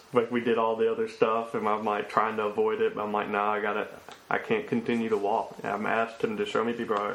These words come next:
I gotta do it. So we go in there. It was awkward as heck. When I walked in there, entire baseball team of college guys. So I'm like, "Dang it." <laughs> This is so much easier. I can talk with old people all day long.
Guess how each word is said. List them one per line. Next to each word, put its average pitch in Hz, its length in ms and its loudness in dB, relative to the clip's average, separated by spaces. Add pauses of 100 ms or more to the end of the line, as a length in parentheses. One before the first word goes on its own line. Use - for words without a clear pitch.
I 101 160 -4
gotta 104 200 -4
do 110 180 0
it. - 140 -6 (760)
So 113 80 6
we 107 80 0
go 123 140 4
in 120 100 2
there. 113 240 0 (960)
It 135 40 2
was - 260 -2 (120)
awkward 110 400 2
as 101 160 -6
heck. 101 380 -2 (360)
When 302 360 4
I 120 80 2
walked 131 280 0
in 147 140 2
there, 120 280 0 (280)
entire 147 720 2
baseball 117 840 0
team 110 220 0
of 101 160 -2
college 110 340 2
guys. - 300 -2
So 113 140 0
I'm 113 80 -2
like, - 200 -4 (1160)
"Dang - 220 -10 (260)
it." 359 1500 2
<laughs> - 0 - (280)
This 139 220 2
is 131 140 -2
so 160 120 4
much 147 240 0
easier. 143 300 4
I 123 80 2
can 131 180 0
talk 135 240 2
with 135 120 2
old 143 240 2
people 127 220 2
all 123 60 2
day 123 120 2
long. 123 280 2